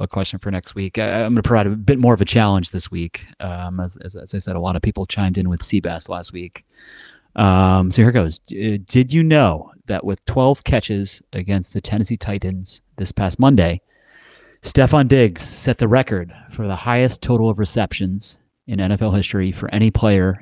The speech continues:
in his first thirty-five games with a team? Can you name the previous holder of this record?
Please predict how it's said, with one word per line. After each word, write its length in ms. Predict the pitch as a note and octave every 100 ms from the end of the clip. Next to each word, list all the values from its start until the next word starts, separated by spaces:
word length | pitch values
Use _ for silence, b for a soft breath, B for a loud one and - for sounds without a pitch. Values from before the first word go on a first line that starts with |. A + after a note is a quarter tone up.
| -
in 120 | -
his 200 | F#2+ -
first 400 | - G#2+ G2 -
thirty-five 460 | G#2+ G2+ F2+ G2 F#2
games 440 | F#2+ F2 F2 - -
with 160 | G2
a 80 | F#2
team? 380 | - A#2 E2+ E2 b b b b b b _
Can 260 | - A2+ A2+
you 140 | A#2+
name 420 | A2 G2 F#2+ G2+ -
the 100 | F#2+
previous 500 | - - G#2+ G2+ -
holder 580 | - G#2+ F#2 F2 F2 - _ -
of 160 | F2+
this 240 | D#2 E2 -
record? 440 | F2 - E2+ -